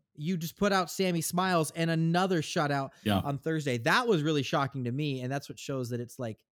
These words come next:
Speaker 1: it, it's still a tandem, I guess. They're both playing well, but it's still a tandem.
Speaker 2: W-, well, it was interesting that it was Murray who got that start in Dallas in the first place, 'cause he just gave up that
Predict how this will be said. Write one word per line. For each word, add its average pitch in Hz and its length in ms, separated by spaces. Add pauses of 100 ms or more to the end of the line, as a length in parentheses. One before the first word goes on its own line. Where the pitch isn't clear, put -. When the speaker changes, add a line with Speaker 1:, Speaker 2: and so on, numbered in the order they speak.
(360)
Speaker 1:
it, 156 220
it's 170 160
still 226 180
a 208 60
tandem, 175 420
I 127 40
guess. 123 180
They're 147 100
both 175 320
playing 175 160
well, 160 100
but 143 120
it's - 100
still 165 160
a 139 60
tandem. 143 400
Speaker 2:
W-, 165 80
well, 170 120
it 175 40
was 156 160
interesting 170 560
that 117 400 (240)
it 131 80
was 117 340
Murray 127 300
who 127 100
got 117 200
that 113 140
start 120 540
in 110 260
Dallas 110 400
in 117 60
the 101 80
first 123 320
place, 117 220
'cause 120 140
he 139 100
just 131 180
gave 127 180
up 131 200
that 110 340